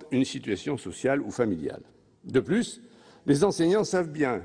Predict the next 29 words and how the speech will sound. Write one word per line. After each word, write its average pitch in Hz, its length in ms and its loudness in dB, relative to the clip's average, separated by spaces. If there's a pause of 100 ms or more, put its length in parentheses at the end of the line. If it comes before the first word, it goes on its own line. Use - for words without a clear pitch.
(260)
que 135 120 0
l'attention 156 580 2
d'un 131 200 2
enfant 151 720 -2
qui - 120 -4
a 117 80 0
pris 147 220 0
un 120 100 2
repas 104 640 -2
équilibré, 107 720 0 (460)
assis, 131 520 0 (280)
tranquille, 147 600 2 (440)
avec 117 240 2
ses 143 140 -2
camarades 131 500 2
à 110 60 0
la 123 120 2
cantine, 143 500 0 (420)
sera 208 300 2
bien 180 160 0
meilleure 156 500 2 (380)
pour 185 180 0
la 151 100 2
suite - 440 -10 (260)
de 127 160 2
la 160 160 6
journée 127 520 -2 (200)
et 139 100 0
de 131 360 0